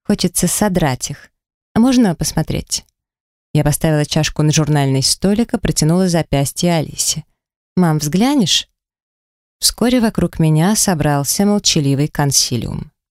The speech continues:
«Ничего, будто просто куски металла», задумчиво проговорила Анна, осторожно касаясь браслета.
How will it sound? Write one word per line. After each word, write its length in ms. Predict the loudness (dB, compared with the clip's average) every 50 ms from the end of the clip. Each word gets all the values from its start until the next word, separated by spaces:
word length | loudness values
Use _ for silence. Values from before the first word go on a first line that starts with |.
| _ _ _ _ _ _ _ _ _ _ _ _ _ _ _ _ _ _ _
«Ничего, 680 | 0 2 2 2 2 0 0 0 -2 0 0 0 0 0
будто 480 | 0 -2 -2 -2 -2 0 0 0 -2
просто 400 | -2 -2 -2 -2 -2 -2 -4 -4
куски 440 | -2 -2 -2 -2 -4 -2 0 0 2
металла», 760 | 2 2 0 -2 _ -2 0 0 2 2 0 0 0 0 0
задумчиво 580 | 0 0 0 0 0 -2 -2 -2 -2 -2 -2 -2
проговорила 600 | -2 -4 -2 0 0 0 0 0 0 0 0 0
Анна, 360 | 0 2 2 2 2 2 0
осторожно 520 | 0 -2 -2 -2 -2 0 0 -2 -2 -2
касаясь 520 | -2 -2 -4 -2 -2 0 0 0 0 -2 -2
браслета. 680 | -2 0 0 0 -2 -2 -2 -4 -4 -6 -8 -12 -14